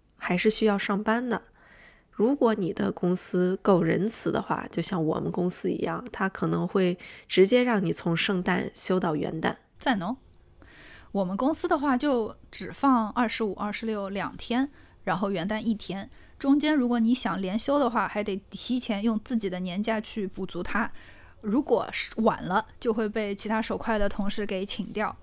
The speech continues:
Speaker 1: 对。
Speaker 2: 就很紧张。
Speaker 1: 它只有一定的名额。
Speaker 2: 对，<laughs> 跟大家分享一个有趣的事情。我以前有个俄罗斯学生嘛，他思乡心切，然后他一直就期待，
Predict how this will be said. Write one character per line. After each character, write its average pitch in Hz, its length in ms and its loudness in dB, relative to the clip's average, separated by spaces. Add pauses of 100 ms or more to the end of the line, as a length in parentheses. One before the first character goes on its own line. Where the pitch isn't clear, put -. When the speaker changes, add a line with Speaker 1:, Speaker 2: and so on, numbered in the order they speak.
(440)
Speaker 1:
对。 190 260 0 (200)
Speaker 2:
就 - 180 -2
很 220 220 2
紧 190 200 2
张。 208 280 0 (580)
Speaker 1:
它 214 100 2
只 208 140 4
有 214 100 10
一 185 160 6
定 208 260 4
的 175 140 4
名 165 300 4
额。 170 340 2 (880)
Speaker 2:
对， 226 320 0 (220)
<laughs> 269 200 -10
跟 240 140 0
大 220 120 2
家 226 140 0
分 262 240 4
享 202 240 -2
一 202 60 -4
个 202 200 -2
有 190 160 -2
趣 302 200 -4
的 240 100 2
事 - 180 -4
情。 190 300 -6 (380)
我 220 260 2
以 220 80 0
前 233 160 2
有 247 80 2
个 214 100 -2
俄 202 140 0
罗 233 80 2
斯 277 160 -2
学 214 180 0
生 262 220 2
嘛， 254 180 2
他 214 160 -8
思 247 240 -6
乡 294 220 0
心 330 220 -2
切， - 260 0 (320)
然 220 180 2
后 226 120 2
他 233 220 -4
一 285 120 -2
直 214 160 -6
就 220 140 -4
期 - 260 0
待， 302 300 0